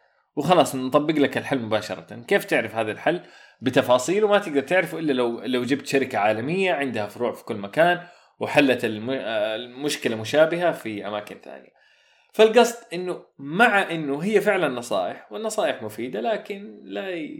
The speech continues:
يعني، وما يغ-، ما يختفي على أحد من قراء جريد إنه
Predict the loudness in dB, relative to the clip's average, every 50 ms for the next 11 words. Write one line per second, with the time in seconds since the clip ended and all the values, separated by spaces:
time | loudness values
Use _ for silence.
0 | -16 -16 -18 -14 -10 -6 -6 -6 -6 -6 -8 -2 0 2 4 4 4 4 2 2
1 | -2 -2 -2 -2 -2 -2 -2 0 0 -2 -4 -4 -6 -6 -6 -4 -4 -4 -4 -4
2 | -2 -4 -4 -4 -4 -8 -8 -10 -16 -16 -18 -20 -20 -12 -10 -6 0 0 0 0
3 | 0 -4 -2 -2 -2 -2 -2 -4 -8 -6 -4 -2 -4 -4 -4